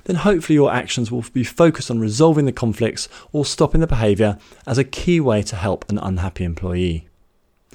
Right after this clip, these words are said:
If a decision was taken for the good of the team or the business which happens to be negatively impacting one person's job, then you may not want to change that decision. Your focus might be on what you can do to address the employee's concerns,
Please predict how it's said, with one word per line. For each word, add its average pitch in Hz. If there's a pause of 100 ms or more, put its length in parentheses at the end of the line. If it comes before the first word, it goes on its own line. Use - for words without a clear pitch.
(420)
If 151
a 170
decision 214
was 208
taken 175
for 165
the 135
good 175
of 165
the 170
team 147
or -
the 233
business 202
which -
happens 160
to 185
be 135
negatively 156
impacting 113
one 120
person's 101
job, 135 (520)
then 180
you 196
may 185
not 185
want 131
to -
change 123
that 95
decision. 90 (600)
Your 156
focus 165
might 165
be 123
on 107
what 107
you 101
can 104
do 113
to 127
address 143
the 120
employee's 101
concerns, 110